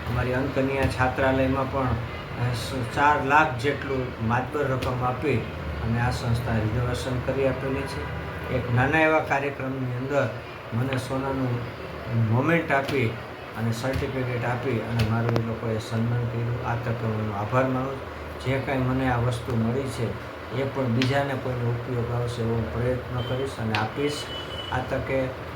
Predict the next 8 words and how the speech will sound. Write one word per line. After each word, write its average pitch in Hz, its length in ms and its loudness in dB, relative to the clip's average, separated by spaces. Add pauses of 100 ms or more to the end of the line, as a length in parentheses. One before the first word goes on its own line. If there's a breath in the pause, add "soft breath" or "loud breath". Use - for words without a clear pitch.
(180)
અમે 123 200 2
વિરમભાઈ 123 500 2
ભાટુનો 135 640 0 (100)
ખૂબ 220 120 4 (120)
ખૂબ 170 180 4
આભાર 143 300 6
માનીએ 127 400 0
છીએ, 117 280 -2